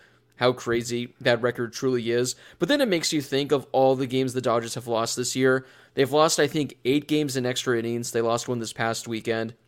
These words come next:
They went, like, three and six against the Pittsburgh Pirates, who have, like, the third worst record.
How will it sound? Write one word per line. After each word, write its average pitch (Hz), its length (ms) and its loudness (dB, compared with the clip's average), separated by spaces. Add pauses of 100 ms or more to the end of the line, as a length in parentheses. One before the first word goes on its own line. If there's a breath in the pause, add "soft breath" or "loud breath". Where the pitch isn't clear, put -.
(640)
They 135 120 2
went, 151 180 4
like, 127 280 -2
three 147 560 -2
and 127 140 0
six - 540 -2 (260 soft breath)
against 135 260 2
the 127 80 -4
Pittsburgh 127 420 -2
Pirates, 123 380 2
who - 80 -2
have, 117 80 -2
like, 123 120 -2
the 117 100 -8
third 117 320 -2
worst 123 240 -4
record. 123 420 0